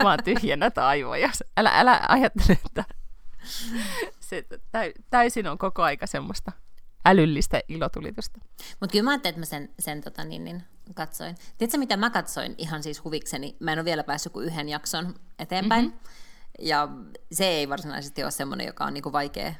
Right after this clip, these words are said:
Speaker 2: tai jotenkin, että pitäisi nyt sit välittömästi katsoa seuraava, mutta katsoin siis ihan vaan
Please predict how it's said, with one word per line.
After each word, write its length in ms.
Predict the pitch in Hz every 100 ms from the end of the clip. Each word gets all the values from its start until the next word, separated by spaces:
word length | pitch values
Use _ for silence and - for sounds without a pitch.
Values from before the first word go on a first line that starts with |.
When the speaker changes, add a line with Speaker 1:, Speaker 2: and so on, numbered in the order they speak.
| -
Speaker 2:
tai 140 | 156
jotenkin, 300 | 165 151 147
että 140 | - 160
pitäisi 320 | 143 117 -
nyt 140 | 147
sit 200 | - - -
välittömästi 540 | 143 143 - 160 -
katsoa 320 | - 160 - 160
seuraava, 320 | 170 165 170
mutta 220 | 175 180
katsoin 480 | 226 226 208 190 175
siis 260 | 180 175
ihan 400 | - 185 185 175
vaan 300 | 170 170 165